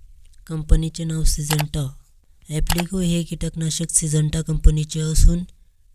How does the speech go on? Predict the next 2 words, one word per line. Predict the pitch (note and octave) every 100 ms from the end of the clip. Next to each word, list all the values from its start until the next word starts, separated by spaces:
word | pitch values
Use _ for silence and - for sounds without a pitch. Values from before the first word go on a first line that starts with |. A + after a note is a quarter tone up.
| _
ॲप्लिगो | - E3 E3 F3 F3+ - - - - - - F3+
इन्सेक्टिसाइड्समध्ये | E3 E3+ - D3+ E3 D#3+ D#3 D3+ - D#3+ D#3 D3 D#3+